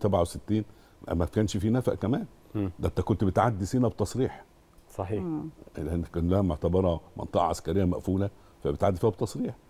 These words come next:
Speaker 1: فالنهارده كل ده الفكر ده اتغير تماما.
Speaker 2: مم.
Speaker 1: بقى النهارده في أربع أنفاق، في كوبري السلام، في حوالي أو خ-، أو أربع أو خمس كباري من هيئة قناة
Speaker 2: عائمة.
Speaker 1: السويس ز-، زيادة في
Speaker 2: صحيح.
Speaker 1: الموضوع. فأنت كل ما بتسهل عملية الانتقال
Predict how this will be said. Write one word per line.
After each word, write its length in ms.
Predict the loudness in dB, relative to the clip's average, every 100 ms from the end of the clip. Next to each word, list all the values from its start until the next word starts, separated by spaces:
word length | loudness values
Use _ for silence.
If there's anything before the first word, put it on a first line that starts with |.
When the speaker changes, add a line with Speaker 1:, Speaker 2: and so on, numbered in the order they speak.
| -20 -20 -20 -10
Speaker 1:
فالنهارده 360 | -4 0 0
كل 240 | 0 -2 0
ده 80 | 0
الفكر 280 | -2 -2
ده 60 | 0
اتغير 340 | 4 4 4
تماما. 400 | 2 -2 -2 -4 -10 -12 -6
Speaker 2:
مم. 160 | -6 -4
Speaker 1:
بقى 140 | -2 -2
النهارده 420 | 2 2 2 0
في 140 | -2 0
أربع 260 | 2 2 -4
أنفاق، 300 | -6 -4 -6 -8 -20 _ -20 -20 -20 -14
في 120 | -10
كوبري 260 | -4 -2 0
السلام، 380 | -2 0 0 -2 -10 -20 -20 -20 -20 -20
في 520 | -6 0 0 2 0 -4 -6
حوالي 420 | -2 2 2 2
أو 120 | 0
خ-، 200 | 0 2
أو 100 | 2
أربع 220 | 4 2
أو 100 | 0
خمس 320 | 0 0 -2
كباري 400 | -2 2 4 4
من 140 | 2 0
هيئة 100 | -2
قناة 80 | 0
Speaker 2:
عائمة. 140 | 2
Speaker 1:
السويس 500 | 2 4 4 4 2 -14 -20 -20 -10
ز-، 220 | -4 -2
زيادة 460 | 0 4 4 4 0
في 140 | 0
Speaker 2:
صحيح. 120 | -2
Speaker 1:
الموضوع. 320 | -2 0 -2 -2 -12 -20 -20
فأنت 520 | -8 -8 -4 -4 -4 -8 -16 -16 -4
كل 220 | 2 4 4
ما 80 |
بتسهل 640 | 4 2 0 0 2 -2 -2
عملية 320 | -2 -2 -2 0
الانتقال 460 | -2 -2 0 0